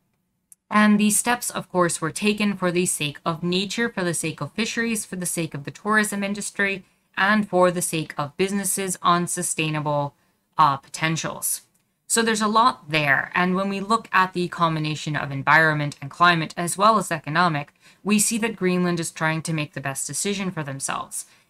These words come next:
In this case, the nature itself, of course, is tied to the environment and climate,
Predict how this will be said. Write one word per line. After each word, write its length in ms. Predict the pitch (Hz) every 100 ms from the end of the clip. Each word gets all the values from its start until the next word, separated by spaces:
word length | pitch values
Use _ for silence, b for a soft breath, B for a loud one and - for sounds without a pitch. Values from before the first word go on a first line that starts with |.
| _
In 220 | 214 214
this 240 | 202 185 -
case, 400 | - 185 180 -
the 200 | 160 147
nature 500 | 147 175 - 180 -
itself, 640 | - - - 202 208 - B B
of 220 | 185 -
course, 280 | 180 170 -
is 120 | 151
tied 240 | - 143 139
to 80 | 131
the 100 | 143
environment 520 | 139 139 139 143 -
and 180 | - 135
climate, 520 | - 185 202 202 196